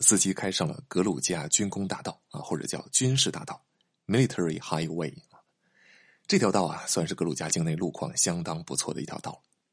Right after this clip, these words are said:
从第比利斯一直向北，穿越大高加索山脉，通向俄罗斯境内北奥塞梯阿兰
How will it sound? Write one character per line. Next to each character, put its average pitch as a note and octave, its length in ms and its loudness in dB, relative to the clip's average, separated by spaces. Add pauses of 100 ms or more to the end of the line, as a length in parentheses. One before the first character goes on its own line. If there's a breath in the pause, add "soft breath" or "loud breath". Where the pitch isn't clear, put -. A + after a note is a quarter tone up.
(920)
从 A2+ 240 2
第 C#3 160 2
比 G2 80 2
利 A#2 140 4
斯 C3 260 4
一 D3 160 2
直 F#2 220 2
向 G2 280 6
北， - 380 -4 (300)
穿 G2+ 240 0
越 E2+ 140 0
大 - 260 -6
高 F2 200 -4
加 F2 220 -4
索 - 240 -4
山 - 160 2
脉， F#2 220 -8 (500)
通 D3 180 6
向 G#2 260 4
俄 F2+ 120 0
罗 G#2+ 100 4
斯 A#2 200 2
境 F2+ 180 2
内 D#2+ 160 0 (380 soft breath)
北 D#2+ 160 4
奥 G#2 120 6
塞 G2+ 200 2
梯 F#2+ 160 -4
阿 G#2+ 160 0
兰 F2+ 280 0